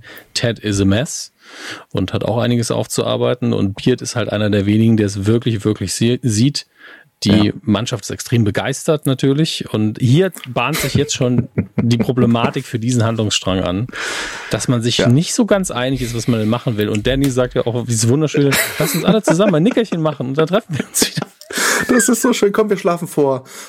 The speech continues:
Speaker 2: Ach, herrlich. Es ist, wie, wie gesagt, es ist, es ist ja wirklich so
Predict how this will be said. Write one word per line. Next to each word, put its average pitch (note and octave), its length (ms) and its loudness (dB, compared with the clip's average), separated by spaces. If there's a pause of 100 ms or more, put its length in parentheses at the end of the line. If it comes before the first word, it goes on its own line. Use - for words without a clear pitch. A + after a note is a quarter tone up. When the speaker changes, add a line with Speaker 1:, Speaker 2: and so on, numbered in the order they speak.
Speaker 2:
Ach, F#3 200 0
herrlich. E3 360 0 (440)
Es D#3+ 140 -2
ist, - 240 -4 (600)
wie, F3 320 2
wie D#3 60 -4
gesagt, D3 140 -2 (100)
es - 40 -2
ist, F#3+ 300 -2
es D#3 140 -2
ist - 180 0
ja E3+ 200 2
wirklich E3 320 0
so D#3 360 2